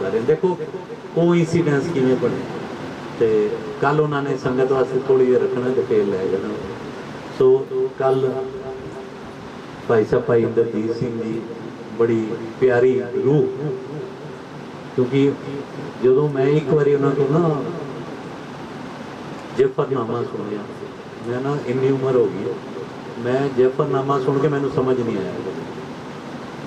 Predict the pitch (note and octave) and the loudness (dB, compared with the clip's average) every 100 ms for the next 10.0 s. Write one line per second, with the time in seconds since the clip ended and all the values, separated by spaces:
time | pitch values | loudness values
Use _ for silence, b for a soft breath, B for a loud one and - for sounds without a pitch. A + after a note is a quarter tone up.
0 | - - - - B2 C3 B2+ C#3 A#2 A#2+ | -10 -10 -10 -4 2 2 4 4 4 2
1 | B2+ C3 B2+ A#2 A#2 A#2+ A2+ A#2+ - - | 0 2 4 4 4 2 2 -2 -6 -8
2 | - C#3 D#3+ D3+ E3 F3+ E3 D#3 C#3+ B2+ | -2 2 2 2 2 4 4 4 2 2
3 | B2 C3 C3+ C#3+ - C3 C3 C#3 C#3+ C#3 | 2 2 2 2 4 2 4 4 4 2
4 | - - B2+ B2 C3 B2+ B2+ - B2+ B2 | -2 0 2 2 2 4 2 0 -6 -2
5 | A#2+ A2 A2+ A#2 C3 B2+ B2+ B2 B2+ - | 0 2 0 2 4 4 4 4 2 0
6 | - - - - D3 D3 E3+ D#3 D#3 D#3+ | -8 -8 -6 0 0 2 2 4 4 4
7 | C#3 D3 D#3 C3 A#2+ A#2+ A2+ G2 - - | 2 2 4 4 4 4 2 0 -4 -6
8 | - - - E3 E3+ E3+ E3 E3+ E3 E3 | -8 -10 -2 2 4 4 2 2 2 2
9 | D#3+ D#3 - A2+ B2 A#2 A#2+ B2+ C3+ | 2 2 2 0 0 2 4 4 2